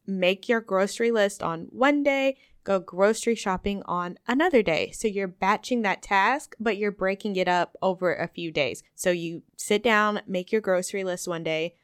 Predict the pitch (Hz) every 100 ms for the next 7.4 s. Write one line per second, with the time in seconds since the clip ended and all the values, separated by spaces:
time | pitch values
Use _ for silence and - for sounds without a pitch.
0 | _ _ 190 180 170 - 196 190 - 156
1 | 170 - 170 156 170 - 269 269 269 262
2 | 262 _ _ 208 185 185 180 175 196 180
3 | 185 190 240 262 - 190 - 165 165 -
4 | - 208 - 170 175 208 165 165 196 214
5 | 240 339 190 - - - 196 185 185 185
6 | 185 185 190 - 185 185 208 - 233 -
7 | 202 214 277 -